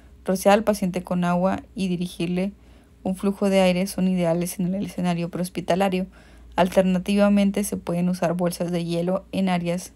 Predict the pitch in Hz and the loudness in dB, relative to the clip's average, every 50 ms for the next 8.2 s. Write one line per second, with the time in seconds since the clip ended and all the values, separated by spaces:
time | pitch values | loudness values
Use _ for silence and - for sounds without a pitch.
0 | - - 170 175 175 180 190 - 180 - 190 185 185 190 190 202 208 208 208 214 | -8 -4 -2 -2 -2 -2 -4 -8 -6 -4 -4 -2 -2 -2 -2 0 0 0 2 2
1 | 208 202 208 220 220 - - - - - - - - - 175 175 190 185 185 175 | 2 2 2 0 -2 -8 -20 -20 -20 -20 -20 -10 0 0 2 2 2 0 0 -2
2 | 170 175 175 175 175 - - 196 196 190 190 208 208 220 226 214 - - - 180 | 0 0 0 0 -2 0 0 0 2 2 2 2 2 0 -2 -2 -6 -6 -2 -2
3 | 170 175 175 165 170 180 175 180 - - - 214 226 220 196 185 180 - - - | -2 -2 -2 -4 -4 -4 -4 -4 -6 -6 -4 -2 0 0 0 -2 -4 -12 -20 -20
4 | - - - - - - - 180 190 185 - 196 - - - 180 185 - 202 202 | -20 -20 -20 -18 -6 0 2 2 2 2 -4 -8 -8 -2 -4 -2 -2 -2 -6 -4
5 | 202 190 185 180 175 170 170 175 170 - - 185 185 - 180 180 175 175 175 - | -2 -2 0 0 0 0 0 -2 -2 -2 -4 -6 -2 -2 0 0 0 0 -2 0
6 | - 175 175 170 185 180 180 - 175 170 170 175 175 180 190 180 180 180 165 165 | -2 -2 0 0 -2 -4 -4 -2 -2 -2 0 0 -2 -2 -4 -4 -2 -2 -2 -4
7 | 165 - 175 180 - 175 165 160 170 175 175 - 180 185 180 180 175 175 175 - | -2 -4 -6 -2 0 0 0 0 0 -2 -2 -2 -2 0 2 2 0 0 -2 -2
8 | 185 196 202 | -4 -4 -6